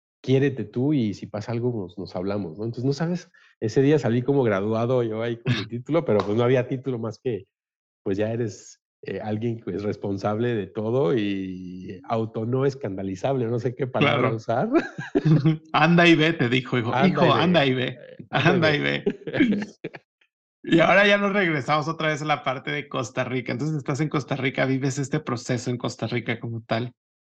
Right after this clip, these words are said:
Speaker 2: y viene la
Speaker 1: Sí.
Speaker 2: oportunidad de venir a la Ciudad de México con esta
Speaker 1: Sí.
Speaker 2: tra-, empresa que trabajas. Y me contabas de que, pues, a ver, fue tan fuerte el shock, y yo siento que es una ciudad en la que no todo el mundo, la Ciudad de México en específico,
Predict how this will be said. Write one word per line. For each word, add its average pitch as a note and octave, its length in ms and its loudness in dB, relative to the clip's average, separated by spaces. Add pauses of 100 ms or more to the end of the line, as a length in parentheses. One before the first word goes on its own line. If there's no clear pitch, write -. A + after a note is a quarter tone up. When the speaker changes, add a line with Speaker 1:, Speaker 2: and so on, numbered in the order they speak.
(260)
Speaker 2:
y C3+ 80 6
viene C3+ 160 6
la C#3+ 80 6
Speaker 1:
Sí. C#3 80 0
Speaker 2:
oportunidad B2 540 0
de B2 100 0
venir A#2+ 180 0
a A#2 40 0
la A#2 120 -2
Ciudad G#2+ 260 -2
de A2 80 -4
México - 540 -12 (180)
con A#2 160 -2
esta A#2+ 240 -2
Speaker 1:
Sí. - 20 0
Speaker 2:
tra-, A2+ 180 0
empresa A#2 340 -2
que - 100 -8
trabajas. - 540 -10 (800)
Y A#2+ 60 0
me B2 120 0
contabas C3 400 2
de C#3+ 100 -2
que, - 100 -6
pues, - 200 -8
a A2+ 60 -2
ver, B2+ 240 0 (420)
fue D3 220 2
tan D#3+ 320 2
fuerte D#3+ 380 2
el D#3+ 80 4
shock, D#3 380 2
y C#3+ 120 -2
yo C#3 100 0
siento D#3+ 200 -2
que D#3 80 -4
es C#3 60 -6
una D#3+ 160 0
ciudad C3+ 380 0
en C#3 120 -2
la C3 140 -2
que A2+ 120 -8
no A#2+ 220 -6
todo C3+ 260 0
el C3 80 0
mundo, B2+ 720 -2 (460)
la A2 80 -10
Ciudad A2+ 220 -4
de A#2 80 -4
México A#2 380 -4
en G#2+ 80 -2
específico, - 640 -8